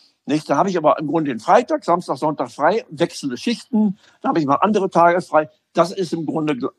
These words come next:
meines Erachtens das, was, ähm,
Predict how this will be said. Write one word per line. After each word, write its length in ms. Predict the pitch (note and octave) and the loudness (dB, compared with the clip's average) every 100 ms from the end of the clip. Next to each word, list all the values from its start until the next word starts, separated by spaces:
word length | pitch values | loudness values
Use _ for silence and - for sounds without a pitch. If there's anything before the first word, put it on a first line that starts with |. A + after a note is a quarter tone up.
| - | -2
meines 460 | D3+ E3 G3+ F3 | 2 4 2 0
Erachtens 480 | D#3+ D3 - D3+ C#3+ | 2 2 2 -6 -2
das, 220 | C#3+ C3 | -2 -2
was, 560 | C3 A#2+ - _ - _ _ | -4 -4 -10 _ -20 _ _
ähm, 400 | C#3+ B2+ C3 | -4 -4 -6